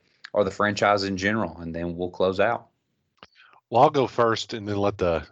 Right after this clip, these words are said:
Speaker 2: the Harry Potter super fans talk next. But I just wanna say two things. Really enjoyed doing this episode. Really enjoyed rewatching it. Can't wait to do more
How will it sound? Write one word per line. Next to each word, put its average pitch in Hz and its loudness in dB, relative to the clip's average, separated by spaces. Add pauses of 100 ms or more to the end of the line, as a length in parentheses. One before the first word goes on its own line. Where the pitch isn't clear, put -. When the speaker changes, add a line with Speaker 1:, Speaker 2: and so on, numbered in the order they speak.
Speaker 2:
the 95 -6
Harry 92 -2
Potter 85 -6
super 87 -12
fans 85 -8
talk 90 -4
next. 90 -4
But 85 -6 (440)
I 120 8
just 127 6
wanna 123 4
say 107 4
two 135 -2
things. 104 0 (320)
Really 139 6
enjoyed 113 -2
doing 107 -4
this 92 -8
episode. 92 -2
Really 113 0
enjoyed 101 -2
rewatching 90 -2
it. - -12
Can't 170 4
wait 127 4
to 117 -6
do 110 -2
more 98 -4